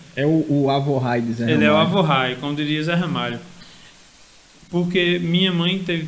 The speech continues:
Speaker 2: todo esse processo de grávida na adolescência, né? Ela engravidou, engravidou de mim com quinze anos, né? Teve toda um, uma onda. E eu nasci quando ela tinha dezesseis. E pai, né, me acolheu, me criou de fato como um pai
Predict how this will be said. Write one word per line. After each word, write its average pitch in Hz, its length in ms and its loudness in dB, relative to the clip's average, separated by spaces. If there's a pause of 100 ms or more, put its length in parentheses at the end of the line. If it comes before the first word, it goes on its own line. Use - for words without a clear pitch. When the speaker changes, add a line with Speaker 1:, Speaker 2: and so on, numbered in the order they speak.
(100)
Speaker 2:
todo 180 220 0
esse 180 100 0
processo 170 380 -4
de 160 160 -6
grávida 147 380 -2
na 156 80 0
adolescência, 170 540 -2
né? 147 60 0
Ela 131 100 -2
engravidou, 131 320 -2 (200)
engravidou 147 420 0
de 147 100 -2
mim 143 260 0 (120)
com 135 520 -4 (720)
quinze 175 320 2
anos, 151 640 0
né? 151 120 -2
Teve 151 220 -8
toda 156 180 -6
um, 170 120 -2 (600)
uma 160 220 -2
onda. 151 480 0 (400)
E 147 380 -4
eu 147 100 0
nasci 147 240 -4
quando 147 180 -2
ela 143 120 0
tinha 143 160 -6
dezesseis. 175 680 -4 (640)
E 156 280 -2 (180)
pai, 180 640 0 (140)
né, 151 180 -6
me 156 100 0
acolheu, 147 840 -2 (1200)
me 151 200 0
criou 165 240 0
de 185 100 -2
fato 170 320 -2
como 185 140 0
um 185 80 0
pai 170 440 0